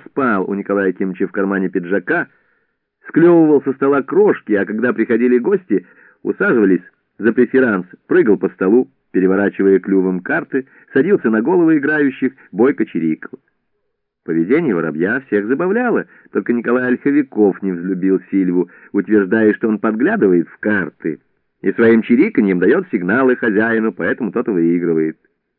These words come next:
Долгое время прожил воробей у Никитина, но однажды Николай Акимыч пришёл в цирк грустный и сообщил:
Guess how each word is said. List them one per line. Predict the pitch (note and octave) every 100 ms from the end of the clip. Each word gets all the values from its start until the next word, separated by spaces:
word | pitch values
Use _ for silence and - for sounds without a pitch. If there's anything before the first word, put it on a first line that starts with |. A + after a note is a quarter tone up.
| _ _ _ _ _ _ _ _ _ _ _ _ _ _
Долгое | - A3 A#3 F#3+ F#3+
время | E3 A3+ E3
прожил | G2+ A2+ F#2+ F#2
воробей | F2+ F2 F2+
у | E2+
Никитина, | E2+ - E2 D#2 D2+ C#2 _ _ _
но | G2+ B2+
однажды | B2 D#3+ C#3+ G#2
Николай | F#2+ F#2+ G2+ F#2+
Акимыч | G2+ F#2+ F2
пришёл | G2 F#2+ C#3+
в | B2
цирк | - F#2+ F2
грустный | C#3 G3 F#3 D3 D3
и | - F#2
сообщил: | F#2 E2+ - F2+ F2+